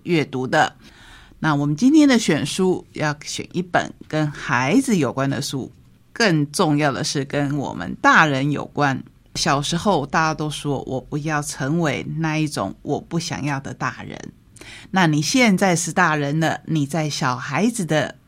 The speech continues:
眼光当中又是一个什么样的大人呢？是他们喜欢的、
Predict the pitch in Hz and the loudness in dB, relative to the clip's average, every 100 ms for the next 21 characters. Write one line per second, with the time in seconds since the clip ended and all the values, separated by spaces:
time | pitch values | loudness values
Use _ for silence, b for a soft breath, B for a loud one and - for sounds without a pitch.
0 | - 160 139 - - 190 214 208 190 196 | -6 -2 -2 -4 -2 2 4 4 4 2
1 | 185 175 - 175 156 160 151 139 135 - | 0 0 0 0 0 0 0 -2 -2 0
2 | 147 202 214 190 160 151 185 160 143 147 | 0 2 2 2 0 2 2 2 0 0
3 | 165 165 160 B B B - 226 208 190 | 0 -2 -4 B B B -2 0 2 2
4 | 185 170 - - 143 - 202 269 247 165 | 4 2 0 -6 -6 -2 2 4 6 4
5 | - | 2